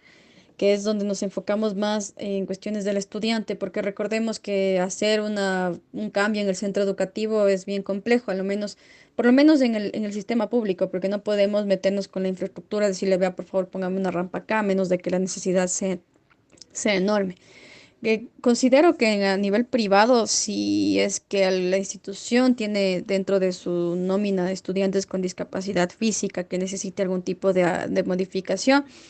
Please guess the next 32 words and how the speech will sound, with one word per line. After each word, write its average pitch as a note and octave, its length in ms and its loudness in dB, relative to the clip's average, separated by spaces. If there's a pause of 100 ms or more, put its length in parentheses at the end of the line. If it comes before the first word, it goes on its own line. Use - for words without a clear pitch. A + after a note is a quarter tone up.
(320)
pienso B3 340 2
que F#3 100 -6
sí, F#3+ 480 -6
que F3+ 80 -4
sí F#3+ 160 -2
lo, F#3 200 2 (180)
lo F#3+ 160 -4
realizarán. F3+ 560 -6 (420)
Pero B3+ 220 4
nosotros A3 480 -2
netamente A3 580 -4
nos G3+ 160 -4
concentramos F#3+ 640 -4
en F#3 140 0
el F3 120 -4
tier-, G3 300 -10
en F#3+ 200 -4
el E3+ 60 -6
tercer F3 300 -4
nivel, - 320 -4 (240)
¿sí? B3+ 240 0 (260)
Que F#3+ 220 0
es, F#3 140 -4
eh, F#3 500 -4
la F#3+ 80 -2
elaboración F#3 640 -2
del F#3 200 -2
diac. F3 220 -2 (1900)
Entonces, A3 680 -2 (480)
las G#3 680 0 (140)
adaptaciones G#3+ 680 0
curriculares, A#3 1040 0